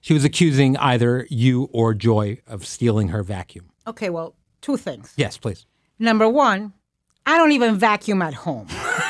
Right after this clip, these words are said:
Speaker 2: So if you think that the one article I'm going to steal from a dressing room is a vacuum to vacuum my dressing room,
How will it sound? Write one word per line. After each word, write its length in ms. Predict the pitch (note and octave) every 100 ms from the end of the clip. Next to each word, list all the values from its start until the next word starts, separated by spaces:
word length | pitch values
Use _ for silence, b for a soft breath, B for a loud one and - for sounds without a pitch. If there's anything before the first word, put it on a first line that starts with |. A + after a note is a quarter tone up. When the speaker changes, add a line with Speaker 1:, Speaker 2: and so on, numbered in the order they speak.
| C4+ F4+
Speaker 2:
So 120 | C4
if 120 | B3
you 200 | C4+ F4+
think 400 | - E4+ E4 C4
that 180 | B3+ C#4
the 100 | A3+
one 300 | G#3+ C4 D#4
article 500 | A#3 B3+ C4 B3+ A#3+
I'm 140 | A3+
going 180 | A3+ A3
to 120 | - F3+
steal 520 | - - C4+ C4 C4
from 180 | B3+ A3
a 100 | G3
dressing 540 | E3+ A3 A3+ - F#3 E3+
room 260 | E3+ E3+ -
is 160 | A#3
a 140 | A#3 A3
vacuum 600 | F3 A3+ A#3 A#3+ F#3+ F3
to 180 | - G#3+
vacuum 480 | F3 A3 A3+ B3+ A#3
my 140 | G3+
dressing 420 | F3+ G3 G3 A#3 G#3
room, 180 | A3